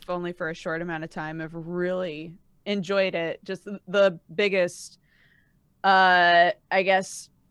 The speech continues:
flaw that gets pointed out is that when you hop in initially, you are completely overwhelmed.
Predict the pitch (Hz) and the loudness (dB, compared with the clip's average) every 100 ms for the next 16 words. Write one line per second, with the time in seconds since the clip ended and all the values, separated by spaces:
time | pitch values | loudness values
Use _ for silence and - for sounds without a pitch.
0 | _ - - - - 185 180 180 196 247 | _ -20 -20 -20 -12 0 4 6 6 4
1 | 269 302 302 - 320 302 311 311 330 311 | 2 0 -8 -6 -4 -2 0 2 4 2
2 | - 208 196 180 180 180 175 - - 180 | 0 -2 -2 -2 0 2 2 0 -6 -8
3 | 185 180 175 175 170 165 165 160 _ _ | -6 -4 -4 -4 -4 -4 -6 -10 _ _
4 | - 226 214 208 208 196 175 180 180 - | -6 2 2 4 2 0 0 -2 -4 -4
5 | 175 160 156 147 156 _ _ - 185 175 | -4 -4 -4 -6 -10 _ _ -8 -2 2
6 | 156 147 156 _ - - 220 196 - 190 | 2 0 -4 _ -20 -10 -8 -8 -6 -4
7 | 190 156 165 156 151 151 320 302 240 269 | -4 -2 -4 -6 -6 -2 2 4 2 0